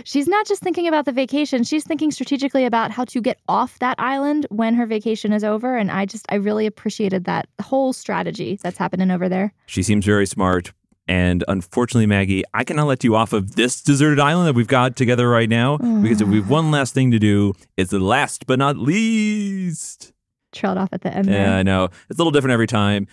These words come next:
Speaker 2: This is a moment in which we can give s-, some love to the other leasts out there on the internet.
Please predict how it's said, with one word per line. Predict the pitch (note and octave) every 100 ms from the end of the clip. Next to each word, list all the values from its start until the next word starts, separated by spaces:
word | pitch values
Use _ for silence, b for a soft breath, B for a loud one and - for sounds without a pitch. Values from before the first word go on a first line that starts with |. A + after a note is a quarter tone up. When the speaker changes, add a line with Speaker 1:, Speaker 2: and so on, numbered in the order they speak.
| b
Speaker 2:
This | - C#3+ C#3
is | A#2+
a | B2 A#2
moment | C3 D#3+ D3 B2 C3
in | A2+
which | A2
we | A2+
can | A2
give | G#2 G2
s-, | G2 -
some | - F#2+
love | A#2 D#3 C#3 -
to | - G#2+
the | G#2
other | G2+ G2+ -
leasts | A#2+ D3+ D#3+ - -
out | B2 A#2+
there | B2 A#2
on | G#2+
the | G#2+
internet. | G#2+ G#2 G#2 -